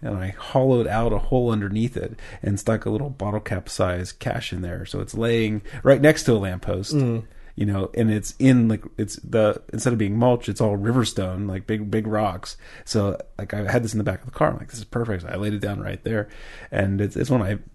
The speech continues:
Speaker 1: more fun, like, I'm, I don't know if proud's the right word, but, you know, it's
Speaker 2: Has it been visited?
Speaker 1: Oh, yeah. Someone found it just the other, I mean, yeah, it's found a couple times a week, I'd say.
Speaker 2: Cool.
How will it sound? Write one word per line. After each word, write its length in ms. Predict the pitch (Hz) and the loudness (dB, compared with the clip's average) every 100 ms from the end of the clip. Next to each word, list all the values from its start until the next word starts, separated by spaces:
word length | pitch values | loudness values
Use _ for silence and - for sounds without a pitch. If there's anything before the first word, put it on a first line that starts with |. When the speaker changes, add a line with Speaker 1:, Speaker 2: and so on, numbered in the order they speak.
| _ - - - - - | _ -20 -20 -20 -12 0
Speaker 1:
more 240 | 117 110 | 2 2
fun, 400 | - 127 104 98 | 2 4 4 2
like, 180 | 107 107 | -2 0
I'm, 160 | 120 107 - - - - - - - - - - | 0 0 -2 -12 -12 -12 -14 -18 -20 -20 -20 -8
I 40 | 113 | -4
don't 40 | 101 | -4
know 60 | 92 110 | -4 -8
if 120 | 98 | -8
proud's 420 | - 127 104 104 98 | 2 4 4 2 -2
the 80 | |
right 180 | 95 85 | -4 -4
word, 320 | 95 92 92 | -6 -6 -6
but, 160 | 92 - - - - | -6 -6 -10 -8 2
you 80 | |
know, 220 | 120 95 90 | 2 2 -2
it's 300 | 95 - - - - | -6 -10 -16 -18 -4
Speaker 2:
Has 180 | 160 127 | -2 0
it 20 | |
been 140 | 127 | 0
visited? 440 | 120 127 156 214 - - - - - | 0 0 2 0 -2 -20 -20 -14 0
Speaker 1:
Oh, 120 | 180 | 2
yeah. 200 | 175 101 - | 4 2 -4
Someone 300 | - 131 123 | -8 -4 -2
found 180 | 131 113 | -2 -4
it 80 | 104 | -4
just 240 | 117 - | -12 -4
the 80 | 107 | -2
other, 160 | 92 - | 0 -2
I 60 | |
mean, 80 | 175 | 0
yeah, 120 | 110 | 0
it's 120 | 107 - - - | -2 -8 -20 -8
found 220 | - 147 | 0 0
a 20 | |
couple 180 | 123 - | 2 -2
times 280 | - 101 92 | 0 -2 -2
a 20 | |
week, 160 | 92 - | -4 -4
I'd 120 | 87 | -6
say. 200 | - 95 104 - | -2 -2 -2 -6
Speaker 2:
Cool. 240 | 202 | -6